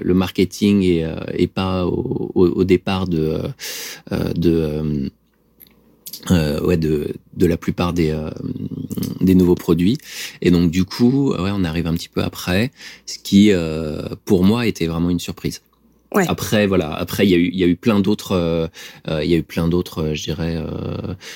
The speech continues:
Speaker 1: découvertes sur, euh, la façon de bosser, de, de comment s'adapter aux gens, encore plus, je dirais, dans un milieu international,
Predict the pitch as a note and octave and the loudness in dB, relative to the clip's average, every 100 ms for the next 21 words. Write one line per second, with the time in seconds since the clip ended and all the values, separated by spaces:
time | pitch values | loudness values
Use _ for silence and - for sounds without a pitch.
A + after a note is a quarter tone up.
0 | - - G2 G2 G2 F#2 F2+ - - D2+ | -16 -2 0 2 2 4 2 -2 -4 -4
1 | - - F2 E2 D#2 D#2+ D#2+ - - D2+ | -4 -4 -4 -2 -4 -4 -4 -4 -6 -8
2 | - D#2+ D2+ D2 - F#2 F#2 F#2 E2+ - | -4 -2 -2 -4 2 2 4 2 -2 -4
3 | - G2+ F2 - F2+ E2+ - E2 D#2 - | -2 4 4 4 0 0 -2 -4 -4 0
4 | F2 E2 D#2+ D#2+ F2+ F2+ F2 F2+ D#2+ - | 2 4 2 0 -2 -2 -4 -4 -4 0
5 | A2 F#2 F#2 F2 F2+ - - - F2 E2+ | 0 2 0 0 -4 -10 -14 -4 -2 0
6 | E2 E2 E2 D#2+ D#2+ D#2+ D2+ F2+ F2 F2+ | 0 0 -2 -4 -4 -4 -2 0 0 0